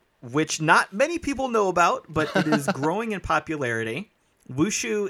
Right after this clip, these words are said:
Speaker 1: is a very simple, rules light, narrative heavy game that is meant to emulate the big budget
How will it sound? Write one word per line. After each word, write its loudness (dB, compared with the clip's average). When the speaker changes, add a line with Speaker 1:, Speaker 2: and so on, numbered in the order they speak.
Speaker 1:
is -2
a 4
very 0
simple, 0
rules -2
light, -2
narrative 0
heavy -4
game -6
that -2
is -2
meant -8
to -12
emulate -4
the -4
big -2
budget 0